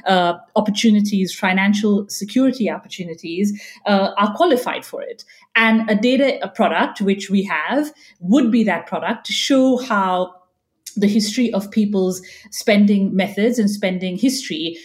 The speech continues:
will give you a credit score about their viability. So are they qualified for these loans? We talked to quite a few government departments. We talked to the Treasury. We talked to many of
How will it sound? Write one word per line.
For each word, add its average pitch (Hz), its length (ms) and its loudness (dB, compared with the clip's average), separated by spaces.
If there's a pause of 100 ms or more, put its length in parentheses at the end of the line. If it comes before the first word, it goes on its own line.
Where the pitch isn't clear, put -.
(160)
will 208 220 6
give 302 200 4
you 285 140 4
a 202 60 2
credit 190 300 -2
score 180 360 -2
about 175 220 -2
their 180 140 0
viability. 190 720 0
So 185 300 -2
are 185 160 0
they 190 100 0
qualified 170 480 -6
for 160 100 -10
these 151 220 -12
loans? - 260 -8 (320)
We 233 160 4
talked 262 300 2
to 220 140 0
quite 302 340 0
a 311 60 0
few 294 180 0
government 208 340 2
departments. 240 580 0
We 208 100 -2
talked 190 180 -4
to - 80 -18
the 170 80 -14
Treasury. 269 640 0
We 190 160 -2
talked 196 440 -2
to 180 380 -2 (360)
many 240 640 4
of 196 200 -4